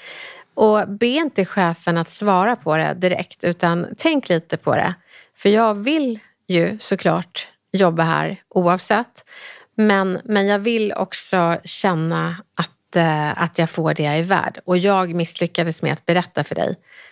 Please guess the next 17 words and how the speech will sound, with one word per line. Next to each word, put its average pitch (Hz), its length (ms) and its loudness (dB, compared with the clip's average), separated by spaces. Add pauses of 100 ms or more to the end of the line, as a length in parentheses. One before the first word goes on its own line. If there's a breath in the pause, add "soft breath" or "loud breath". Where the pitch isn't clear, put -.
(180 loud breath)
allt 151 280 0
jag 139 120 -2
kan. - 280 -2 (680)
Så - 140 -4
jag 170 80 2
förstår 254 340 2
lönen 226 320 0
baserat 180 400 -2
på 175 60 -4
mötet 160 360 -2
vi 160 40 0
hade 139 200 -2
förut. - 540 -4 (680 soft breath)
Men 254 140 4
jag 226 120 2
skulle 196 280 -2
vilja, 165 600 0